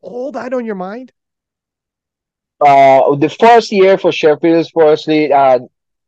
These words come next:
Speaker 2: uh, twenty twenty-three Sheffield, I was looking forward for that wild card, uh, in which I saw roughly about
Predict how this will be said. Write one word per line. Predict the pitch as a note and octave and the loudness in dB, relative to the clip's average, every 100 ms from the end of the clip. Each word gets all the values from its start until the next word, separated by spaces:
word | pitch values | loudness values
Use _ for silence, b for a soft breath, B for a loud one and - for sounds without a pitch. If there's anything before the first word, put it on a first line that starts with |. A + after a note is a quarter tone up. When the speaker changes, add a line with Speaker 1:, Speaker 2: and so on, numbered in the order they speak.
| _ _ | _ _
Speaker 2:
uh, | - - C#3+ | -2 0 0
twenty | - G3+ G#3+ | 0 0 2
twenty-three | G3+ E3 C#3+ F3+ | 0 0 -2 -6
Sheffield, | E3+ F3+ D#3 E3+ | 0 -2 0 -2
I | D#3+ | 0
was | E3 D3+ | 0 -2
looking | C3 C#3+ D3 B2+ | -4 -6 -6 -2
forward | D3 C#3+ D3 | 2 2 2
for | C#3 | 0
that | C#3 C#3 | 0 2
wild | C3+ C3+ C#3+ | 2 0 0
card, | D3+ C#3+ C#3 | 0 0 2
uh, | B2+ B2+ B2 G#2+ | 0 2 2 0
in | A#2+ | -4
which | B2+ A#2+ | -6 -4
I | B2 | -6
saw | - C#3 | -2 0
roughly | C#3 C3+ C3 C#3+ | 2 2 0 -4
about | B2 G#2+ | -4 -6